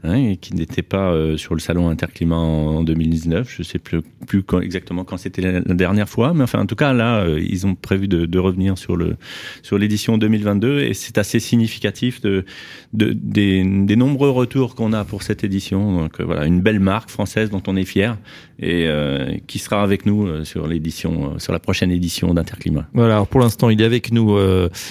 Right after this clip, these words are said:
Speaker 2: euh, en visio, Gwendal Dangui des Déserts, responsable communication, Cheminée Poujoula. On resitue, euh, tiens, ce que, que, la dimension du groupe en ce moment, enfin voilà, en deux mille vingt-deux, où on en est chez Cheminée, euh,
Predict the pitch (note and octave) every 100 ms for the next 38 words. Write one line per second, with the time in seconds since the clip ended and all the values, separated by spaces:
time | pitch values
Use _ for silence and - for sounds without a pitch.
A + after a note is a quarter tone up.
0 | - G#2+ F#2+ - A#2+ A2 A#2 A2+ C3+ A#2+
1 | A#2+ B2+ A#2 A#2 B2 A#2 A#2 G#2+ B2+ B2+
2 | - C3 B2+ - C3+ C3+ C#3 B2+ D#3 C#3+
3 | D3 C#3+ D3 C#3 D3 C#3+ D3+ F3+ - -
4 | D#3 G3 A3 G#3 A3 A3+ A#3 F#3+ F3 E3
5 | F3+ F#3+ F3+ - D#3+ - E3+ - C#3 C3
6 | - C#3 D3 D3+ G#3+ G3 G3+ F#3+ F3 F3
7 | E3+ D3 D#3+ D3 D#3 D3+ C3+ C3+ C3+ D3
8 | D3 D3 D3 D#3+ F#3 F3 D#3+ D3+ E3 -
9 | C3+ - B2+ C3 C3+ A#2 G#2+